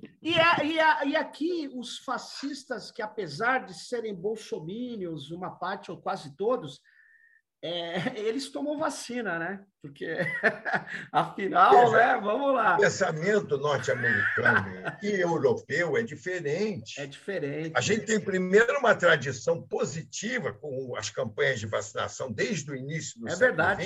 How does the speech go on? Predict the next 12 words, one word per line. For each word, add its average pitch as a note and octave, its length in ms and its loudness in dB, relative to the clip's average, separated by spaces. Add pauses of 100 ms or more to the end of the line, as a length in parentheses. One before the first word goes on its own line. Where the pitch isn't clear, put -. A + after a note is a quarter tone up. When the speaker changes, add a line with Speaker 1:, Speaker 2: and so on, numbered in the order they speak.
Speaker 2:
vinte, - 240 -14 (1080)
e - 80 -10
toda F#3 260 6
uma - 220 0
política, C#3 560 -10 (920)
né? - 180 -12 (200)
Nós D#3+ 200 -2
temos G3+ 560 0 (480)
é, A#2+ 180 2
com E3 220 0
resultados E3 640 2
positivos, C3+ 960 -6